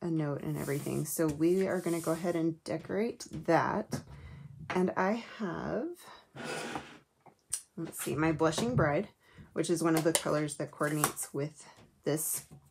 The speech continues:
Designer Series paper stack. So I am going to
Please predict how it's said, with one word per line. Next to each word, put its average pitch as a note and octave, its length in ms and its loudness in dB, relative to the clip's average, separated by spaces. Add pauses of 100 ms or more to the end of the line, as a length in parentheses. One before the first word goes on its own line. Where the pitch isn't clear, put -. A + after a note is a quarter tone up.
Designer D#3+ 380 4
Series F#3 300 0
paper - 300 -4
stack. - 360 -6 (680)
So E3 760 6
I F3+ 140 4
am A3 260 4
going F3 360 4
to D3 640 -4